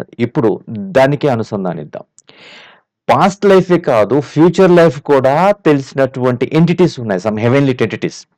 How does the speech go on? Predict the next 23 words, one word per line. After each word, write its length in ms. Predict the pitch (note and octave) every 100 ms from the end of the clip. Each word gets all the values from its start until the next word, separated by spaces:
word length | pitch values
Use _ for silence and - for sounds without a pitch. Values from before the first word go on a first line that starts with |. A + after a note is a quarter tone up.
| _ _
దానికి 220 | A2 A2+ A2+
మనం 220 | A2 G2+
నారదు 300 | G2 A2 A#2+
అనే 100 | A#2
పేరు 220 | A2+ G#2
పెట్టుకోవచ్చు, 640 | G2+ F#2 G#2+ G2+ F2+ G#2+ G2 _ - - - -
లేదు 280 | G2+ G#2+ G#2
అంటే, 360 | G#2 G#2 F2+ - _ -
ఆ, 560 | F2+ F2+ F2+ E2+ D2 - _ -
Gabriel, 640 | A#2+ A2+ A#2 G2 A2+ F#2+ D2 - _ -
one 160 | G2 G2+
archangel 840 | - A2+ A2+ A2 A2 G2+ F#2 D#2+ - - _ _
from 220 | - F#2+
the 80 | F2
ha-, 400 | - G#2+ - G2+
God 240 | G#2+ G2 - - - G#2
of, 100 | G2+ F#2+ - - G#2
as 140 | G#2+ -
per, 100 | G#2
uh, 240 | F#2+ D#2
some 240 | G2 - A#2+
traditions 580 | - _ A#2 A2+ - G#2+ -
చెప్పుకోవచ్చు. 520 | G#2 - F#2 F2+ G#2